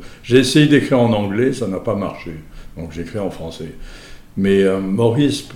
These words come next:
euh, chantait dans plusieurs langues parce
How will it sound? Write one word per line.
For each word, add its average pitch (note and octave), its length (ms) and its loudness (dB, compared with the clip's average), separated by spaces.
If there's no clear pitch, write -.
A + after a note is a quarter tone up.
euh, A2 160 -2
chantait A#2 540 0
dans F#2 360 -4
plusieurs F#2+ 420 -4
langues B2+ 420 -2
parce - 420 -4